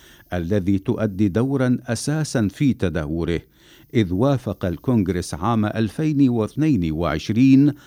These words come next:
على تخصيص مليار دولار أمريكي فقط للتمويل المناخي الدولي،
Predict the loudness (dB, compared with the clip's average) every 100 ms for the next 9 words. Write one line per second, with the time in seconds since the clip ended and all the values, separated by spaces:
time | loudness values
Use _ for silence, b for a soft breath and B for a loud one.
0 | B B -2 0 2 0 -2 -6 -6 -6
1 | -6 0 2 4 4 2 -2 -2 -4 -2
2 | 0 0 0 -4 -4 -2 0 0 0 -2
3 | -4 -6 -4 -6 -2 -4 -2 0 2 4
4 | 4 4 4 2 4 4 4 0 -2 2
5 | 0 2 0 4 2 2 -6